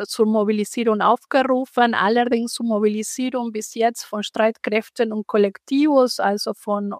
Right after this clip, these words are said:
bewaffneten Gruppen. Ähm, ich finde das eine nationalistische Erweckung sozusagen, es ist nicht auszuschließen.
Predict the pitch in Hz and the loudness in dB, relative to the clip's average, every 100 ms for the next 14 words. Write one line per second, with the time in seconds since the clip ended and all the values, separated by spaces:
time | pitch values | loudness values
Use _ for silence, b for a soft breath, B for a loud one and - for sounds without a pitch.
0 | 214 208 196 208 - 214 208 208 196 226 | -6 -2 4 4 4 -2 -8 -6 -6 0
1 | 277 - 311 311 - B B B B B | -2 -2 -4 -4 -6 B B B B B
2 | - 247 233 233 226 226 233 233 220 233 | 2 4 4 2 -2 -4 -6 -6 -8 -12
3 | _ 320 302 - - - 320 330 311 285 | _ -4 -4 -4 -20 -4 -2 2 4 6
4 | 262 - - - 240 233 226 220 220 220 | 4 2 -10 -10 -6 -6 -4 -2 -2 -2
5 | - 254 233 226 294 330 - 302 - 262 | -2 0 2 2 2 0 0 -2 0 0
6 | - 240 233 220 254 - - 302 302 294 | 2 2 2 2 0 2 2 4 4 -2
7 | - 269 277 254 269 254 247 240 - 214 | -6 -6 -8 -4 0 2 2 -2 -6 -8
8 | 226 214 - 294 349 - 180 - 147 131 | -6 -6 2 4 4 0 -8 -8 -10 -12
9 | - - 165 | -14 -18 -20